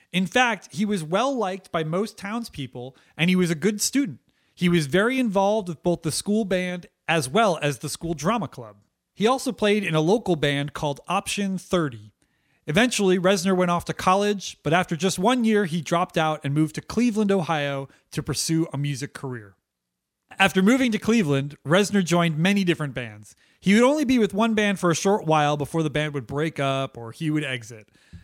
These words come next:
This unpredictability working with other musicians may have influenced his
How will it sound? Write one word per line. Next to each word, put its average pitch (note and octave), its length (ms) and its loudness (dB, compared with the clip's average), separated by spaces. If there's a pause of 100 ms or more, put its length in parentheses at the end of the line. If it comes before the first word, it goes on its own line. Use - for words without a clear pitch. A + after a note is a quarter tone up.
(140)
This F#3+ 300 2
unpredictability G#3 960 0
working D#3+ 340 0
with D3+ 140 -2
other E3 240 -2
musicians C#3+ 600 -2
may F3 220 0
have F#3+ 220 0
influenced E3+ 560 -4
his C3+ 180 -10